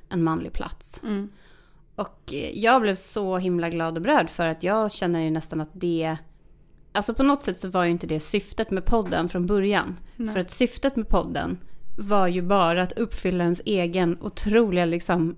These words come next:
Speaker 1: urge, behov, need,
Speaker 2: Mm.
Speaker 1: lust
Speaker 2: Mm.
Speaker 1: att prata om det här.
Speaker 2: Mm.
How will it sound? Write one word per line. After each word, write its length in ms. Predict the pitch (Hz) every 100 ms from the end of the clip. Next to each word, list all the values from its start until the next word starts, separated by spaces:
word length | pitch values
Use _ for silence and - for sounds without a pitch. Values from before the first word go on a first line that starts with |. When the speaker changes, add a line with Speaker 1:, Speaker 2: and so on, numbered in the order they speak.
| -
Speaker 1:
urge, 460 | 208 180 - -
behov, 480 | 190 196 196 170 170 -
need, 500 | - 202 190 170 165 170 -
Speaker 2:
Mm. 160 | 202
Speaker 1:
lust 560 | 196 214 - - - -
Speaker 2:
Mm. 200 | 208 190
Speaker 1:
att 140 | 208 -
prata 340 | 226 196 262
om 120 | 269
det 60 | 214
här. 200 | 208 214 -
Speaker 2:
Mm. 240 | 220 196